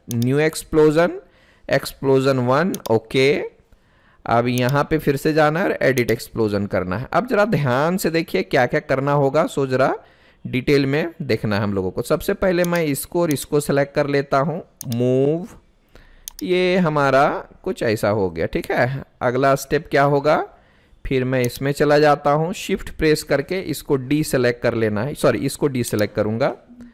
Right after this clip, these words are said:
फिर हम यहाँ से इसको मूव कर लेते हैं, यस, ओके। ये हमारा फर्स्ट स्टेप हो गया, ठीक है।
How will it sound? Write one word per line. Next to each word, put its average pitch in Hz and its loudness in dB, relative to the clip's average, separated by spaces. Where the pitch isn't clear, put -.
फिर 160 0
हम 151 0
यहाँ 139 2
से 156 0
इसको 160 -4
मूव 110 -2
कर 98 -2
लेते 95 -4
हैं, 120 -8
यस, 92 -2
ओके। - -6
ये 156 2
हमारा 185 4
फर्स्ट 143 0
स्टेप 131 -2
हो 113 2
गया, 110 0
ठीक 180 0
है। 131 4